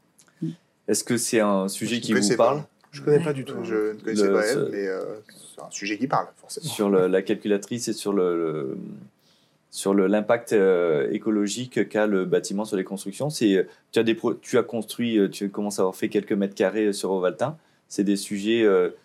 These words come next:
Speaker 1: tu t'occupes pas de ça, en fait, tu as, t'as quelqu'un qui te, qui va
Speaker 3: Euh,
Speaker 1: construire et qui, euh,
Speaker 3: Non, non, nous, on a,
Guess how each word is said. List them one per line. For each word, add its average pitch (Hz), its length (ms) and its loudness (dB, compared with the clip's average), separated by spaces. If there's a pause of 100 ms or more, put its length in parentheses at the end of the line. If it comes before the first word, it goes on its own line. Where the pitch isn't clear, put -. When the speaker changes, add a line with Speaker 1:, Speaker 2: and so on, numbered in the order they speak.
(360)
Speaker 1:
tu - 140 -10
t'occupes - 520 -4
pas 117 120 4
de 98 60 -4
ça, 135 180 0
en 123 80 -4
fait, 107 200 -4
tu 107 120 2
as, 98 100 4
t'as 101 180 -2
quelqu'un 117 320 -4
qui 107 200 -8
te, 85 1000 -2 (280)
qui 110 120 -2
va 98 80 4
Speaker 3:
Euh, - 20 -6
Speaker 1:
construire 123 500 -4
et 98 120 2
qui, 98 360 -4
euh, 82 160 0 (1000)
Speaker 3:
Non, 139 200 4
non, 160 160 2
nous, 147 160 0
on 123 160 0
a, 101 280 -4